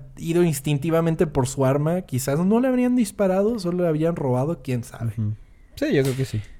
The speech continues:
Speaker 1: El primero de diciembre de mil novecientos noventa y cuatro, Tupac llegó a un tribunal de la ciudad de Nueva York con vendajes y confinado a una silla de ruedas,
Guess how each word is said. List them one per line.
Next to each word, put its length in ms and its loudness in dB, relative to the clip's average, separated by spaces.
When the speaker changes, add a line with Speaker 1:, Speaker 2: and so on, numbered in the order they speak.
Speaker 1:
El 220 8
primero 420 6
de 100 4
diciembre 520 4
de 120 2
mil 220 4
novecientos 500 2
noventa 280 4
y 80 4
cuatro, 440 0
Tupac 680 4
llegó 280 6
a 20 4
un 100 0
tribunal 460 4
de 80 6
la 120 6
ciudad 280 4
de 80 6
Nueva 220 4
York 260 6
con 200 2
vendajes 680 4
y 80 -4
confinado 580 4
a 40 4
una 200 2
silla 300 4
de 100 4
ruedas, 420 4